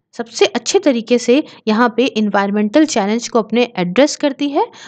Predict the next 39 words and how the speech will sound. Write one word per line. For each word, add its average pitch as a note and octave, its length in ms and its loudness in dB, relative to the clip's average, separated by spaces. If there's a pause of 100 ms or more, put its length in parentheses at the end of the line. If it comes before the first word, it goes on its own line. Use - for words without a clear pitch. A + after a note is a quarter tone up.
(140)
और F#3+ 440 4
जो G3 160 2
हर G#3+ 200 4
एक, A3+ 140 0
भाई G#3+ 220 -2
हर G#3 200 2
एक A3+ 120 0
देश A#3+ 240 4
कोई A#3 160 0
ना A#3 60 0
कोई B3 160 2
एनवायरनमेंटल G#3+ 520 0
चैलेंज A#3 320 -2
फेस C#4+ 240 2
करता D4 260 0
है, C#4+ 120 -2 (320)
तो E4 120 6
स-, E4 100 0
कौन C#4+ 360 2
सी F4+ 120 -4
कंट्री C4+ 320 0
ऐसी A#3+ 280 2
है C4 160 6 (260)
जो D4 160 4 (260)
अच्छी C4 180 -2
तरीके B3+ 300 -4
से B3+ 140 -6
अपने B3 180 -2
सारे A3+ 280 2
एनवायरनमेंटल G3 600 0
चैलेंज F#3 320 -2
को F#4+ 100 2
फेस G#3 300 -4
कर F3 120 -10
रही F3 160 -10
है? - 160 -18 (560)
समझ B3 280 2
आ B3 100 2
गई C#4+ 140 0